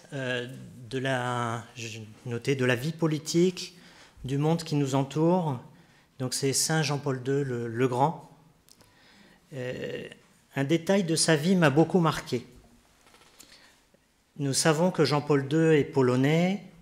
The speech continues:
euh, qu'il a été en première ligne face au nazisme et surtout face au communisme. Il ne s'est jamais découragé.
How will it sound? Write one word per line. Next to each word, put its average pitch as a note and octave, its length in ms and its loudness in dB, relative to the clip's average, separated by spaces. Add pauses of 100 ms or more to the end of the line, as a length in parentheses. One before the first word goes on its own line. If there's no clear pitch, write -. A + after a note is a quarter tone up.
(500)
euh, C3+ 100 -8
qu'il D3 240 -2
a D3 60 2
été D3 180 -2
en C#3+ 80 0
première D#3+ 420 0
ligne D#3+ 500 0
face - 400 -2
au C#3 60 -2
nazisme C3 800 2 (500)
et A#2 60 -10
surtout - 480 -2
face D#3+ 260 -4
au C#3+ 60 -2
communisme. A#2 640 -4 (1900)
Il C3 80 0
ne D3 80 2
s'est C#3 200 2
jamais F3+ 360 4
découragé. B2 760 -4